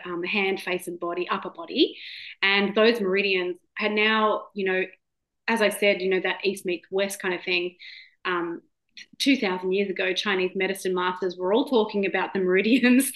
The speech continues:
<laughs> but science is actually just catching up. And there was a recent study by Harvard, and I mean really recent, that's just come out, that now proves that <laughs> meridians actually exist, and that these little,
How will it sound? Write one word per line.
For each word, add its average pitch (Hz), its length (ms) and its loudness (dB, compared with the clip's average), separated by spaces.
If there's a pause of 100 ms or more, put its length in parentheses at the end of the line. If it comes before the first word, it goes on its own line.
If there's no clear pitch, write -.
<laughs> - 160 -10
but 208 320 0
science 294 560 0
is 233 160 -4
actually - 420 0
just 202 220 -6
catching 190 380 -4
up. 196 160 -2
And 185 140 0
there 190 80 2
was 185 100 -2
a 175 60 -4
recent 214 460 2
study 185 260 2
by 175 140 -4 (140)
Harvard, 196 580 -4 (360)
and 202 120 2
I 202 80 6
mean 190 260 4
really 196 360 4
recent, 175 320 -2
that's 156 140 -8
just - 240 -8
come 180 160 -2
out, 180 220 -2
that 185 140 -4
now 190 280 0 (120)
proves 220 380 4
that 202 220 -2
<laughs> 220 80 -2
meridians 185 520 2
actually 175 420 -4
exist, 190 340 2
and 185 200 0
that 185 160 -4
these 185 300 4 (400)
little, 208 420 6